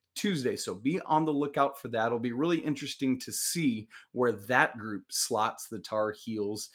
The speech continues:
in. They're the second highest rated A C C team right now, behind only Clemson. Perhaps more importantly, I wanna point this out. We all know the Tar Heels are four and oh in the A C C. They're the only team that's undefeated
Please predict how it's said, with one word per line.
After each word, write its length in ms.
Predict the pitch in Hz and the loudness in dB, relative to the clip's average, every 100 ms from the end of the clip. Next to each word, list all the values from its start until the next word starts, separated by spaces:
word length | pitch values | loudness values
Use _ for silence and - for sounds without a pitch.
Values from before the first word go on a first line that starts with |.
| - _ - | -20 _ 0
in. 200 | 151 113 | 2 2
They're 160 | 117 | 0
the 100 | 113 | -2
second 420 | 113 - 156 160 - | -2 2 2 2 -6
highest 460 | - 131 139 139 127 | -2 2 2 2 2
rated 320 | 127 123 107 | 2 2 -2
A 120 | 127 | -2
C 200 | 127 127 | -2 -2
C 280 | 120 - 180 | -4 -4 -4
team 280 | - 170 160 | -2 -2 2
right 160 | 156 147 | 2 2
now, 160 | 147 | 0
behind 520 | 135 123 135 135 135 131 - | 0 0 0 2 2 -2 -6
only 440 | 113 113 113 110 - - - | -4 -2 -2 -4 -14 -20 -14
Clemson. 540 | - 113 104 - - _ _ 175 156 - _ _ _ _ _ _ - _ _ _ - - - | -4 -2 -2 -6 -10 _ _ 0 0 -4 _ _ _ _ _ _ -20 _ _ _ -18 -18 -8
Perhaps 440 | 147 185 - - | 0 0 0 -2
more 260 | 135 147 196 | 4 6 6
importantly, 460 | 135 120 101 101 | 6 2 -2 -2
I 60 | 110 | 2
wanna 180 | 202 220 | 4 4
point 320 | - 175 165 | 4 2 2
this 260 | 165 170 - | 0 0 -2
out. 200 | - - - - - _ | -4 -10 -20 -20 -20 _
We 160 | 143 196 | 6 8
all 120 | 202 | 8
know 220 | 160 139 | 8 8
the 140 | 131 | 8
Tar 220 | 139 143 139 | 4 6 8
Heels 200 | 135 131 | 8 6
are 80 | 131 | 2
four 280 | - 123 | 2 4
and 100 | 143 | 4
oh 140 | 127 131 | 4 4
in 60 | |
the 160 | 143 - | 2 4
A 80 | 151 | 2
C 200 | - 180 | 2 -2
C. 240 | - 117 | -4 -4
They're 160 | 110 120 | 0 0
the 180 | 107 - | 0 0
only 240 | 139 165 | 0 0
team 260 | 165 - 151 | -2 0 2
that's 200 | 139 - | 2 0
undefeated 840 | - 139 143 - 120 117 120 120 | 0 2 0 -2 -4 -2 -2 -4